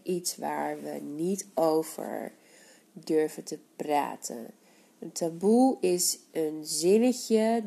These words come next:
die, als die uitgesproken wordt, eh, wrijving geeft. Dan krijg je een bepaald gevoel in je buik. Dan,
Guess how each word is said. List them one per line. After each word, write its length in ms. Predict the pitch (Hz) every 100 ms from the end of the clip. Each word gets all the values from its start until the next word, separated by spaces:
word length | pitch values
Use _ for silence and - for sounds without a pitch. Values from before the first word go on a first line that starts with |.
| 165
die, 400 | 165 160 165 -
als 280 | 147 -
die 200 | - 170
uitgesproken 840 | - 180 175 180 - 170 160 - 165
wordt, 380 | 151 151 - - - - - - _ -
eh, 120 | 160 143 139 143 147 139 - -
wrijving 540 | - 147 147 165 165 -
geeft. 560 | 160 147 - - - -
Dan 100 | -
krijg 300 | - - -
je 60 | -
een 120 | - -
bepaald 280 | - - -
gevoel 400 | 156 - 175 165
in 100 | 160
je 100 | 151
buik. 520 | 160 - 147 - -
Dan, 260 | 151 143